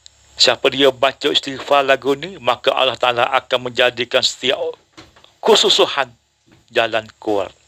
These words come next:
Kita ada susah gapo, Tuhan tolong kita. Sebab kita istighfar. Susah ada sama, ada panha tu, ada panha ni, ada Tuhan nak tolong kita. Dari kesepitan jalan keluar, erat,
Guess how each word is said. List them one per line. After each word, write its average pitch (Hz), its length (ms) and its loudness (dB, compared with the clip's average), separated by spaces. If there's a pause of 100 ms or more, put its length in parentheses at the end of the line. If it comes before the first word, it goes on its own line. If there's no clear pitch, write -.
(500)
Kita 135 340 0
ada 127 160 -2
susah 123 460 2
gapo, 127 320 -4
Tuhan 165 160 -4
tolong 95 320 -6
kita. - 260 -20 (480)
Sebab - 320 -2
kita - 320 0
istighfar. - 600 -2 (840)
Susah 160 320 2
ada 170 160 2
sama, 156 400 0
ada - 160 0
panha 139 400 -2
tu, 143 160 -4
ada 143 160 2
panha 139 320 -4
ni, 160 80 -20
ada - 320 -4
Tuhan 127 240 -6
nak - 160 -8
tolong 107 240 -2
kita. - 320 -10 (960)
Dari 156 320 2
kesepitan 190 720 0
jalan 170 460 2
keluar, 143 260 4 (840)
erat, - 420 0